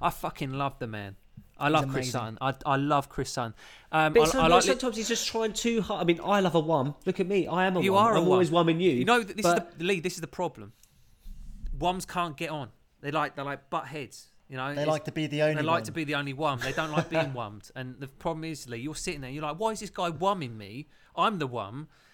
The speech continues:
Speaker 1: And then it's
Speaker 2: And you're
Speaker 1: it's
Speaker 2: getting, but, but we, and with that, you're getting wummed.
Speaker 1: See,
Speaker 3: By
Speaker 1: he
Speaker 3: Chris
Speaker 1: cu-
Speaker 3: Sutton?
Speaker 1: Chri-
Speaker 2: Yeah.
Speaker 1: I love Chris Sutton. Firstly, as well, he does, he does have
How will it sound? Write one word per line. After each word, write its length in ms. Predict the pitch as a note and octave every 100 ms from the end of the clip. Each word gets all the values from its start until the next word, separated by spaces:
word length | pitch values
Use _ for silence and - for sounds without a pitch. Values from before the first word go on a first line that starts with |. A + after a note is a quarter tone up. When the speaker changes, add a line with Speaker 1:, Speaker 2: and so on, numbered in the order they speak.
| -
Speaker 1:
And 120 | D3+
then 80 | D3+
it's 160 | D3+ -
Speaker 2:
And 120 | E3
you're 120 | F3+ G3
Speaker 1:
it's 80 |
Speaker 2:
getting, 260 | G3 F#3 G3
but, 260 | A3 A3 G#3+
but 120 | G#3+
we, 180 | G#3+ A#3+
and 140 | G3+
with 180 | A#3 C4
that, 300 | D#3 C#3+ - -
you're 220 | F#3 G3+
getting 300 | F#3+ F3+ F3
wummed. 300 | G3+ C#3 A#2 - - _ _ _ _ _ _
Speaker 1:
See, 140 | - D#3+
Speaker 3:
By 100 | F3
Speaker 1:
he 80 | E3+
Speaker 3:
Chris 140 | G3+
Speaker 1:
cu- 60 | -
Speaker 3:
Sutton? 420 | G#3 - G#2 A2+ -
Speaker 1:
Chri- 60 |
Speaker 2:
Yeah. 200 | G#3+ A3+ -
Speaker 1:
I 80 | D#3+
love 240 | E3+ E3
Chris 160 | D#3 D#3
Sutton. 160 | C#3+ - -
Firstly, 400 | - B3 - E3
as 80 | D3
well, 220 | D3+ B2
he 160 | C3 D#3+
does, 580 | F3 F3+ - F3 - - - -
he 240 | E3+ G3
does 260 | G3+ F3+ -
have 240 | E3+ E3